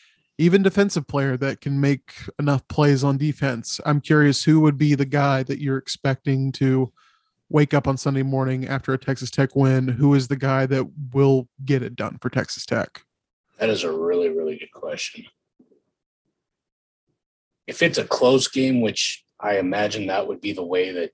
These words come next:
Speaker 2: Texas Tech would win the game against Oklahoma, where it's an ugly, you know, one point, maybe two point win, kinda like they went against Kansas, where you just muddy the game up, you know, you run,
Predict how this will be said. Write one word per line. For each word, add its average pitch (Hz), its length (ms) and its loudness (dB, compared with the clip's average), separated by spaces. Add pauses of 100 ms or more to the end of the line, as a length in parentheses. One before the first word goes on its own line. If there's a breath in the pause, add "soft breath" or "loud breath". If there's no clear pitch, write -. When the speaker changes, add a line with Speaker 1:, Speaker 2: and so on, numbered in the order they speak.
(100)
Speaker 2:
Texas - 320 -4
Tech - 260 -6
would 78 120 -6
win 90 420 -6 (460)
the 110 60 -8
game 92 300 -2
against 87 320 -4
Oklahoma, 95 520 -4
where 90 180 -2
it's 101 160 -4
an - 140 -8 (160)
ugly, 95 460 -2
you 85 240 -6
know, 85 140 0
one 101 380 -2
point, 98 480 0 (600)
maybe 98 280 -4
two - 300 0
point 101 380 -2
win, 104 260 -2
kinda 113 220 -2
like 110 220 0
they 104 300 0 (480)
went 104 180 -2
against 110 300 -2
Kansas, 107 380 -2
where 92 100 -4
you 90 60 -8
just - 340 -8
muddy 113 480 4
the 113 120 -2
game 101 320 -6
up, 98 340 -2
you - 80 -10
know, 95 200 -2
you 82 320 -8
run, 110 560 0